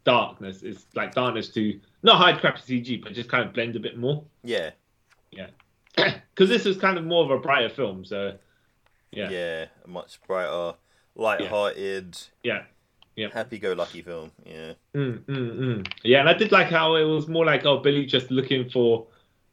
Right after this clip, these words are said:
Speaker 1: Okay, yes, it's kind of cliche, but Bi-, Billy's looking for his family, and he ends up with the, the family that
Speaker 2: He never
Speaker 1: that wanted him.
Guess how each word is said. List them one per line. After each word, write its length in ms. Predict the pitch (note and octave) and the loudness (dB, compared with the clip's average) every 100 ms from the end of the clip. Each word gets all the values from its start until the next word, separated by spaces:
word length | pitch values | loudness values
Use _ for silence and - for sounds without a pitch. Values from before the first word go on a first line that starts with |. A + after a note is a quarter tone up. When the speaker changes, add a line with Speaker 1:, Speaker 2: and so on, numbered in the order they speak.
| _ _ _ _ _ _ _ - | _ _ _ _ _ _ _ 0
Speaker 1:
Okay, 260 | C#3+ - - | 0 0 0
yes, 280 | C3 A#2+ C#3 | 2 2 2
it's 200 | C3 B2 | -2 2
kind 200 | D#3 C3+ | 0 0
of 80 | |
cliche, 300 | B2+ C3 B2 | -4 -4 -4
but 180 | G#2 G#2 | -8 -6
Bi-, 280 | F3 F#3+ F#3 | 2 2 4
Billy's 480 | F#3+ A3 A3 G3+ F#3+ | 2 2 0 -4 -4
looking 420 | E3+ E3 D3 D3 D3+ _ | -6 -2 -2 -4 -10 _
for 140 | - D3 | -2 2
his 140 | C3+ | 2
family, 560 | - B2+ A2+ A2 A2 G#2+ _ _ - - | 2 0 0 -8 -10 -12 _ _ -16 -2
and 120 | C3+ | 4
he 100 | D3 | 4
ends 220 | C#3+ B2+ | 4 2
up 160 | C3+ C3 | -2 -2
with 160 | B2+ | -4
the, 240 | C3+ C3 - | -4 -6 -6
the 120 | A#2+ | -6
family 380 | - B2+ B2+ A#2+ | -2 -2 0 -2
that 340 | A#2 A2 - _ _ | -2 -4 -6 _ _
Speaker 2:
He 80 | A2 | -8
never 200 | G2+ F#2+ | -6 -2
Speaker 1:
that 180 | F#2+ B2 | -2 0
wanted 340 | C#3 C3+ A#2+ | -2 -2 -4
him. 320 | - A2+ A2 | -6 -6 -8